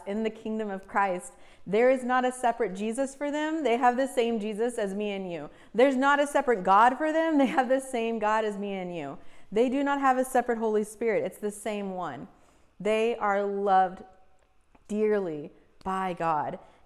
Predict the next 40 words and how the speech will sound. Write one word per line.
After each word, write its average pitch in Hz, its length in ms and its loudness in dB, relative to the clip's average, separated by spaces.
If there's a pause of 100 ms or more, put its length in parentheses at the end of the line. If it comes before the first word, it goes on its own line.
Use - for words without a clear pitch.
And 208 380 -2
we 214 100 -2
need 240 200 -2
to 277 60 -4
treat 214 300 -6
them 277 180 -4
that 160 220 -8
way. - 420 -10 (320)
I 220 440 2
have 190 180 -4
definitely 196 440 -2
failed 160 540 -6 (680)
several 196 460 0
<laughs> - 0 -
times 180 640 -6 (360)
on 196 300 0
how 208 720 0
I 185 600 2 (520)
treat - 460 -6
kids 180 640 -2 (420)
in 202 100 -4
a 202 100 0
way 208 340 2
that 180 340 2
is 180 140 -6
communicating 185 800 -6
to - 100 -18
them 160 320 -8 (100)
that 170 180 -4
Jesus 165 300 -8
loves 147 220 -10
them. 214 360 -16 (640)
Because 220 260 0
if 214 120 -4
I'm 196 240 0
not 247 260 -4
treating 202 340 -6
them 226 140 -6
with 190 120 -8
love, 170 440 -2